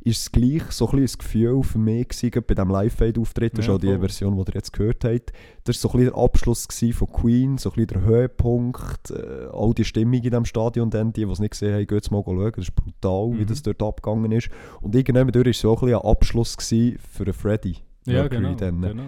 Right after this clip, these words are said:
Speaker 1: Weil er hat ja schon gewusst, was Sache ist und
Speaker 2: Mhm.
Speaker 1: so und
Speaker 2: Mhm.
Speaker 1: irgendwie hat mir das gut, das ist mir gut durch den Ring.
Speaker 2: Ja, ja, es ist, äh, eigentlich der Abschluss von Queen gewesen, das ist jetzt der Abschluss von Gesungen Gesprächen, mit dem Unterschied, wir haben ein bisschen mehr Zuhörer. <laughs>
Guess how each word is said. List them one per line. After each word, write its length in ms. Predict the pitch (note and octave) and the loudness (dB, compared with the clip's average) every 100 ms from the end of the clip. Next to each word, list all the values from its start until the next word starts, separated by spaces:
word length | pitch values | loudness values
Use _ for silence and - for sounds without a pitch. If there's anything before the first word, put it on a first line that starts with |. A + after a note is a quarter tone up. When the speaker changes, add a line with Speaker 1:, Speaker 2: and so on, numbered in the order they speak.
| G#2+ - | -12 -6
Speaker 1:
Weil 220 | F#2+ G#2 | -2 0
er 40 | |
hat 80 | G2 | -2
ja 80 | G2+ | -2
schon 140 | A2 | -2
gewusst, 320 | - A2 - - | 0 -2 -2 -8
was 100 | - | -4
Sache 380 | A2 A2 - | -2 -2 -2
ist 160 | G#2+ - | -6 -2
und 80 | G#2+ | -4
Speaker 2:
Mhm. 60 | |
Speaker 1:
so 340 | G#2 G#2 G2+ G#2 | -2 0 0 -2
und 260 | F2+ F2 A#2 | -2 -6 -8
Speaker 2:
Mhm. 260 | G#2 C3 - - - - - | -10 -10 -12 -16 -20 -20 -4
Speaker 1:
irgendwie 380 | D3+ E3 F#3 E3 | -4 -2 0 2
hat 120 | F3 A2 | 2 0
mir 80 | |
das 220 | A#2 B2 - | 0 -2 -2
gut, 140 | C#3+ | -4
das 240 | - - C#3 | -6 -2 2
ist 40 | |
mir 100 | C#3+ | 2
gut 180 | E3 - | 0 0
durch 140 | G#2+ | -2
den 100 | F#2 | 0
Ring. 220 | G#2 C3+ A#2 - | -2 -4 -6 -6
Speaker 2:
Ja, 200 | B2+ D3 - - - - | -8 -8 -18 -20 -20 -6
ja, 240 | C#3 - | -4 -2
es 100 | E3 | -4
ist, 140 | C3 B2 | -4 -2
äh, 240 | B2 C3 | -2 -2
eigentlich 240 | C#3+ D#3+ - | -4 -4 -4
der 140 | - - | -8 0
Abschluss 500 | A#2+ - - C#3+ - | 4 4 2 -2 -4
von 140 | A2+ | -10
Queen 280 | - D3 F#3+ | -2 -2 -2
gewesen, 280 | - F3+ F#3 | -6 -6 -4
das 120 | D#3 | -6
ist 40 | - | -6
jetzt 180 | C#3+ | -8
der 120 | - - | -12 -4
Abschluss 480 | B2+ - - B2+ | 0 2 0 -4
von 140 | - A2+ | -4 -6
Gesungen 280 | - C3 A2+ | -4 -4 -6
Gesprächen, 480 | - A#2+ C3+ - | -6 -4 -4 -4
mit 140 | C#3 B2 | -4 -2
dem 80 | C3 | 0
Unterschied, 360 | D3 D#3 D3 | 0 0 -2
wir 60 | D3 | -2
haben 40 | |
ein 40 | A#2+ | -4
bisschen 140 | C3+ | -2
mehr 160 | C3+ B2+ | -4 -4
Zuhörer. 360 | C#3 C3 G#2 | -2 -2 0
<laughs> 60 | F#2+ | 2